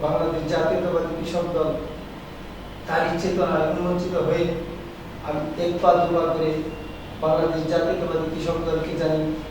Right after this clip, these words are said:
সামনের দিকে অগ্রসর করতে পারি এবং সামনের দিকে বাংলাদেশ কৃষক দলের প্রাণবন্ত স্লোগান, "যারা যোগায় ক্ষুধার অন্ন, আমরা লড়ি তাদের জন্য", তার এই কথাকে ব্যক্ত করে এবং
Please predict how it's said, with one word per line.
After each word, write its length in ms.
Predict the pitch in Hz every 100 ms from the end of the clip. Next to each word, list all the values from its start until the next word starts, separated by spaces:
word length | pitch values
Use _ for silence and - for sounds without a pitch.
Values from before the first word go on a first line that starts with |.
| -
সামনের 340 | 156 160 170
দিকে 260 | 170 165 165
অগ্রসর 420 | 156 156 160 160 165
করতে 380 | 175 170 170 156
পারি 120 | 156 156 - -
এবং 200 | 156 160 160 160
সামনের 380 | 170 175 185
দিকে 260 | 185 - 175 170 - -
বাংলাদেশ 500 | 160 170 170 175 170 214
কৃষক 340 | 202 202 -
দলের 320 | 190 190 180 185 - - - -
প্রাণবন্ত 560 | 175 180 185 190 185 185 180 - - - - -
স্লোগান, 580 | 180 185 180 175 - - - - - -
"যারা 380 | 170 175 185 180
যোগায় 320 | 180 175 175 -
ক্ষুধার 380 | 196 185 175
অন্ন, 420 | 175 175 170 160 156 -
আমরা 300 | - 156 170
লড়ি 320 | 165 165 160 156 151
তাদের 360 | 143 165 165
জন্য", 340 | 156 151 151 143 - - - - - -
তার 200 | 175 180
এই 160 | 185 185
কথাকে 460 | 190 190 190 180 180 - - - -
ব্যক্ত 340 | 170 180 -
করে 260 | 196 190 180
এবং 680 | - - 185 185 - -